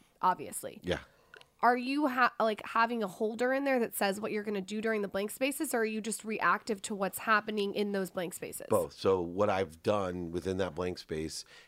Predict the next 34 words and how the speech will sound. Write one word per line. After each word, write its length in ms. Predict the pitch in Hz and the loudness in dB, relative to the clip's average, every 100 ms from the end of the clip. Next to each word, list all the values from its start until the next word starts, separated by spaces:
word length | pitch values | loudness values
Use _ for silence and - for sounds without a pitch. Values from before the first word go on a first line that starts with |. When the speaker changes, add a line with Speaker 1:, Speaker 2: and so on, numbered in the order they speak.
| _ | _
Speaker 2:
I 120 | - | 0
may 180 | 104 98 | 2 0
say, 460 | 90 95 87 85 78 - - _ | 0 0 2 0 -4 -10 -20 _
"Okay, 340 | - 95 80 76 _ | -4 -2 -2 -4 _
here's 300 | - 104 92 | -2 -2 0
this 160 | 95 - | -2 -4
slot. 400 | - 87 85 - | -2 -2 -2 -4
I'm 160 | - 101 | -4 -2
going 260 | 95 95 92 | -2 -2 -2
to 360 | - 90 87 - - | -6 -4 -4 -6 -14
call 220 | - 98 | -2 0
my 140 | 98 90 | 2 0
wife," 500 | 78 78 143 - - _ _ _ _ _ _ _ | -2 -2 -4 -6 -20 _ _ _ _ _ _ _
right? 180 | 87 98 | -2 0
So, 260 | 113 101 - - - - | 2 2 -2 -16 -20 -6
right, 200 | 92 95 | 0 0
I 80 | 87 | 2
might 220 | 87 87 | 0 -2
call 200 | - 85 | -2 -2
my 140 | 85 82 | 0 0
mother, 460 | 78 80 110 139 - | 0 2 2 0 0
and, 140 | 101 | -2
and 180 | 104 104 | 2 2
I 60 | 104 | 2
literally, 440 | 101 120 101 95 | 2 2 2 0
then 180 | 95 110 | 0 0
I'll 80 | 110 | 2
go 100 | 113 | 2
to 60 | |
my 140 | 101 90 | 2 0
Do 180 | 85 | 0
It 100 | 98 | -2
Now 220 | 90 85 98 | 0 -2 -2
folder 480 | 110 113 135 156 | -2 -2 -2 -2